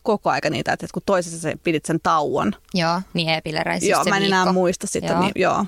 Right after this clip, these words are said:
Speaker 1: Että toisessa sitten on näitä lumepillereitä. Siinä on vaan minipillereissä on vaan sitä keltarauhashormonia.
Speaker 2: Okei. Mites tota,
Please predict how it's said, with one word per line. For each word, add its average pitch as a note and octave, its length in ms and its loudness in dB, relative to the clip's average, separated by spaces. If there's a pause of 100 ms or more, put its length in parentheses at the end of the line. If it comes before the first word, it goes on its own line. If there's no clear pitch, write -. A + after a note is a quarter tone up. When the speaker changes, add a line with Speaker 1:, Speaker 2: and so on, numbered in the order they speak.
Speaker 1:
Että G3 140 -6
toisessa G3+ 400 0
sitten F3+ 160 -2
on F3 80 2
näitä F3 260 2
lumepillereitä. F#3+ 720 -2
Siinä G3 140 -2
on F#3+ 100 0
vaan G3+ 160 2
minipillereissä F#3 760 2
on E3 40 -2
vaan E3+ 140 2
sitä E3 140 -4
keltarauhashormonia. - 1160 -4 (100)
Speaker 2:
Okei. - 340 -10 (1800)
Mites C4+ 260 2
tota, C#4+ 280 0